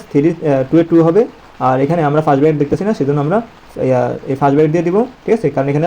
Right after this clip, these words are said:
সেকেন্ড ব্র্যাকেট হবে না। তো আমরা এই, এখানে হোল স্কয়ার, হোল স্কয়ার লিখবো। তো তারপর দেখো থ্রি থেকে যদি আমরা, আহ, টু বাদ দিই, মানে থ্রি থেকে টু বাদ দিলে থাকে ওয়ান, আর ওয়ান অফ স্কয়ার মানে ওয়ানই হয়, বুঝছো? মানে ওয়ান গুণ ওয়ান, ওয়ান অফ স্কয়ার মানে হলো ওয়ান গুণ ওয়ান, মানে হলো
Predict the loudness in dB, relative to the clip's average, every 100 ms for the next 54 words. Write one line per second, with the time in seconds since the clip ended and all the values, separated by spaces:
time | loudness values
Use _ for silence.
0 | 0 0 0 0 -2 -4 -6 -16 -20 -20
1 | -2 2 2 4 2 2 2 2 2 0
2 | 2 0 2 0 0 0 0 0 -4 -6
3 | -20 -20 -18 -4 -2 0 -2 0 0 0
4 | 0 0 0 0 2 2 2 0 -4 0
5 | 0 0 0 0 0 -2 -2 0 0 0
6 | 0 0 0 2 2 0 -6 -10 -2 0
7 | 2 0 0 -2 -2 0 0 -2 -4 -6
8 | -8 -4 -2 0 0 0 -2 -4 -10 -18
9 | -20 -6 0 2 0 0 0 0 0 2
10 | 2 2 0 0 0 0 -2 -2 -2 0